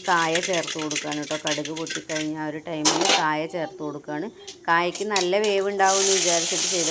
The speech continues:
പരിപാടിയായിരുന്നു അത്, പക്ഷെ അത്ര വേവൊന്നും ഉണ്ടായിരുന്നില്ല. ഇല്ലാന്നുണ്ടെങ്കിൽ രണ്ട്, രണ്ടും കൂടെ ഒന്നിച്ചിട്ട് കൊടുക്കായിരുന്നു കേട്ടോ, പയറും കായയും കൂടെ ഒന്നിച്ചിട്ട് കൊടുക്കായിരുന്നു. പക്ഷെ ഞാൻ കായയ്ക്ക് വേവ്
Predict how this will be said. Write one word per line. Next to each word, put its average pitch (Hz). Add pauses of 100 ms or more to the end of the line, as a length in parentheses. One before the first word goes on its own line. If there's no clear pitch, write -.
പരിപാടിയായിരുന്നു 147
അത്, 139
പക്ഷെ 151
അത്ര 151
വേവൊന്നും 147
ഉണ്ടായിരുന്നില്ല. 139 (840)
ഇല്ലാന്നുണ്ടെങ്കിൽ 190
രണ്ട്, 175 (420)
രണ്ടും 185
കൂടെ 196
ഒന്നിച്ചിട്ട് 180
കൊടുക്കായിരുന്നു 147
കേട്ടോ, 143 (100)
പയറും 151 (120)
കായയും 160
കൂടെ 165
ഒന്നിച്ചിട്ട് 160
കൊടുക്കായിരുന്നു. 147 (380)
പക്ഷെ 185 (100)
ഞാൻ 175 (220)
കായയ്ക്ക് 180
വേവ് 180